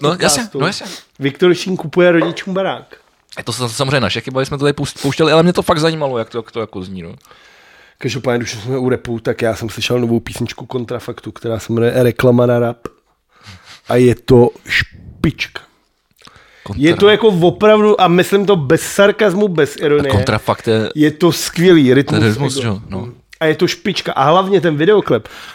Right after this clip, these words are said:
Speaker 2: To je podle mě nejdražší videoklip, co kdy kdo udělal. Tam
Speaker 1: Jo.
Speaker 2: to začíná, že přijedou Rolls Roycem k soukromému tryskáči,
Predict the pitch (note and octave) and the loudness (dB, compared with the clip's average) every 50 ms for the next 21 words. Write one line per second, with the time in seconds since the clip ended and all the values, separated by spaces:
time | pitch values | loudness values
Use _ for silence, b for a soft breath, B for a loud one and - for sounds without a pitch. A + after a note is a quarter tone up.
0 | B B - E3+ E3+ E3 E3+ E3+ E3 E3+ F3 F3 E3+ D#3+ D#3 D#3 D#3 D#3+ D#3+ F3+ | B B -2 0 0 0 0 0 2 2 2 2 0 0 2 2 4 4 4 4
1 | F3 E3 A3 A#3 G3+ - - C4 G#3 F3 D3 C#3+ D3 C#3+ - F3 F3 E3+ - - | 4 4 4 4 4 2 0 2 2 4 6 6 4 4 4 2 2 0 -2 -4
2 | - - E3+ D3+ D3+ C#3+ D3+ C#3+ D3 E3 - - D3 C3 C3+ B2+ G#2 F2 F#2+ A2 | -4 -4 -2 -2 0 0 0 0 2 0 0 0 -2 -6 -6 -6 -6 -8 -12 -18
3 | _ _ _ _ _ _ _ b b b b b b b b b b b b - | _ _ _ _ _ _ _ b b b b b b b b b b b b -4
4 | C#3 C#3+ D3+ F3 F3+ D#3 D#3 C3+ - - - F3+ F3+ F#3 F3+ D#3+ D#3+ E3 D3 - | -2 0 2 2 2 2 2 0 0 0 2 4 4 4 4 4 2 0 -2 -2
5 | - F3 E3+ F3+ F3+ E3+ D3 C#3 C#3 C3+ C3+ C3 - - D#3 D#3 D#3+ D#3+ D3+ - | -2 -2 0 2 2 2 2 0 0 -2 -4 -6 -8 -6 -2 0 0 0 -2 0
6 | - F3+ F3 F3 E3+ - - - - - - - - C#3+ B2 - D#3+ D#3 E3 F3+ | 2 2 4 4 2 0 -4 -10 -20 -20 -14 -8 -8 -8 -6 -4 -4 -4 -4 -4
7 | F#3+ F#3+ - - D3 C3+ - - - - A#2 A2 G2+ - - - G2 F#2 | -4 -8 -10 -10 -12 -12 -12 -14 -14 -14 -14 -14 -14 -14 -14 -14 -14 -14